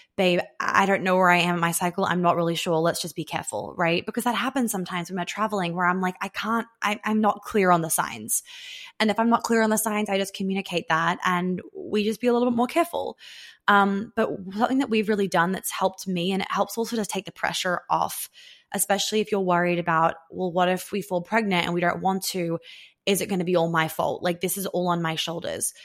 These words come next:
By making it a joint conversation, something that I've made very clear and we've agreed, because I also thought that for a little bit and he really reassured me that's absolutely not the case, is, like, I also, and I, like, can almost feel some of you feeling, like,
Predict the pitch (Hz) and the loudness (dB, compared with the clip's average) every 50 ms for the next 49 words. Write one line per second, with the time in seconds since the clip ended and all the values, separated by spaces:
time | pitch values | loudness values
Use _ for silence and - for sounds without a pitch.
0 | - - - _ _ 208 202 202 202 202 214 - 277 277 277 285 269 233 - 220 | -20 -20 -20 _ _ 0 0 2 2 0 0 0 0 0 2 2 0 0 2 0
1 | 190 185 - - - 190 185 175 170 - - 170 170 160 - 190 185 185 202 220 | -2 -2 -2 -4 -2 -2 -2 0 -2 -2 -2 -2 -4 -4 -4 -4 -4 -4 -6 -6
2 | 214 - _ _ _ - - 220 - 214 226 220 208 - 190 190 190 175 196 185 | -10 -10 _ _ _ -4 -2 -2 0 0 0 0 0 0 0 0 0 0 -2 -2
3 | 185 175 180 175 170 170 175 170 - - 175 165 160 170 185 208 226 - - 175 | 0 0 0 2 2 0 -2 -4 -4 -2 0 0 2 2 2 2 0 0 -2 -4
4 | 180 175 165 180 170 165 165 - _ _ - 185 - - 170 165 160 165 180 185 | -4 -4 -2 -2 -2 -2 -2 -4 _ _ -8 -8 -6 -6 -4 -2 -2 0 -2 -2
5 | 185 196 180 - 185 175 - 160 160 165 - 127 170 160 - - 202 190 190 - | -4 -6 -8 -6 -6 -4 -2 -2 -2 -2 -2 -4 -6 -6 -4 -2 -2 -2 -2 -2
6 | 202 202 - - 208 208 214 214 - 214 208 208 202 208 202 202 214 214 202 - | -4 -4 -4 -2 -4 -4 -4 -4 -2 -2 -2 0 0 -2 -4 -2 0 -2 -2 -2
7 | 175 185 160 180 175 175 180 180 175 170 170 170 170 170 160 - 185 165 160 165 | -4 -6 -4 -4 -2 0 0 0 0 0 0 0 -2 -2 -2 -4 -4 -4 -4 -4
8 | 160 160 156 156 - - 165 - - 151 - - - 160 - - 165 180 233 - | -2 -2 -4 -2 -2 -2 -2 -2 -6 -8 -10 -10 -10 -10 -8 -4 -2 -2 0 -2
9 | - - - - - - - - - - _ _ - 202 - 208 208 - - 202 | -4 -4 -10 -16 -18 -18 -18 -18 -20 -20 _ _ -2 0 0 -2 0 2 2 2
10 | 214 - - - 262 247 - - 208 175 165 165 165 165 165 - 175 185 175 180 | 2 2 2 0 0 0 0 0 0 2 2 2 2 0 -2 -2 -4 -2 -2 0
11 | 196 202 185 180 - - _ _ _ _ _ _ - - 185 - - 185 180 175 | 2 2 0 0 -4 -10 _ _ _ _ _ _ -10 -6 -6 -4 -2 -2 -2 -2
12 | - - - - - - 196 190 180 165 165 - 185 170 170 160 160 156 165 165 | -4 -6 -8 -8 -4 0 2 4 4 4 2 0 0 0 0 -2 -2 -2 -4 -2
13 | 160 160 - - _ _ _ - - - 202 185 175 175 170 165 165 160 160 165 | -2 -4 -6 -10 _ _ _ -20 -10 -4 -2 0 0 2 0 0 0 -4 -6 -8
14 | 165 _ _ _ _ _ _ _ _ _ _ _ _ _ _ 196 185 175 170 - | -10 _ _ _ _ _ _ _ _ _ _ _ _ _ _ 0 0 0 0 -2